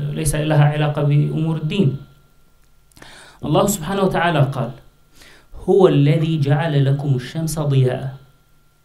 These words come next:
والقمر نوراً وقدره منازل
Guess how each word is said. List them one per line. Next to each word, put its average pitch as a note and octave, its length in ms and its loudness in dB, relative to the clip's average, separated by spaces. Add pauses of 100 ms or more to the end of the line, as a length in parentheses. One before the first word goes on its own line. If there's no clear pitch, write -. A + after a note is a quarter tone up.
(260)
والقمر C3+ 640 -2
نوراً F3+ 380 -2 (920)
وقدره C3 760 0
منازل C#3+ 1000 0